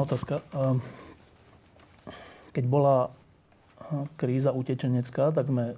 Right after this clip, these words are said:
s tebou robili rozhovor a ty si vtedy zdôrazňoval, že veľa ľudí má strach, obavu z niečoho iného a že to je aj psychi-,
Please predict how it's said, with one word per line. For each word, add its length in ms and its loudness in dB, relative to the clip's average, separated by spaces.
s 160 -20
tebou 320 -4
robili 240 -2
rozhovor 560 0
a 240 -2
ty 80 -20
si 80 -2
vtedy 400 -2
zdôrazňoval, 800 -2
že 80 0
veľa 160 2
ľudí 240 0
má 320 -2
strach, 720 -4
obavu 560 0
z 160 -4
niečoho 320 -6
iného 480 0
a 80 0
že 320 -4
to 160 -2
je 140 0
aj 140 -2
psychi-, 340 -8